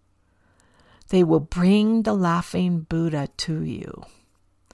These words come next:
So that's the story of how I got a laughing Buddha brought to me. It's a story of good self-care. It's a story of gratitude. It's a story of faith.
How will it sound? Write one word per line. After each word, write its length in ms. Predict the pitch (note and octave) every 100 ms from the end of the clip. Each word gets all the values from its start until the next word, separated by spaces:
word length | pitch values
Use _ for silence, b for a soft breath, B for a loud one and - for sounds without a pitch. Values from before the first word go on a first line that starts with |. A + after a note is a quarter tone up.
| B B B B B
So 180 | -
that's 440 | E3+ G3+ C4 - -
the 80 | B3
story 640 | - - F#3+ D#3+ D3 -
of 140 | C#3
how 240 | E3 F3 G3
I 120 | F#3
got 320 | F#3 E3+ D#3+ -
a 80 |
laughing 600 | D#3 E3 E3 - F#3 E3+ D3
Buddha 320 | E3+ E3+ D3+
brought 420 | D3+ D#3 C#3+ - -
to 120 | E3+
me. 380 | D3+ - D#3+ - _ _ _ _ _ _ _ b b b b b b b b G3
It's 180 | G3+
a 80 | F3+
story 520 | F#3 - G3+ G3 G#3
of 200 | E3+ E3
good 320 | - E3+ F3+ F3+
self-care. 840 | - E3+ F3 - - D3+ D3 -
It's 260 | - D3 -
a 60 |
story 580 | D3 - E3 E3 E3 E3
of 180 | - D#3
gratitude. 920 | F3 D3+ D3+ E3+ - E3+ D#3+ D#3+ - -
It's 160 | D3+
a 80 | C#3+
story 520 | - - D3 D3 D#3+
of 100 | D3+
faith. 640 | - - D#3 E3+ G3 -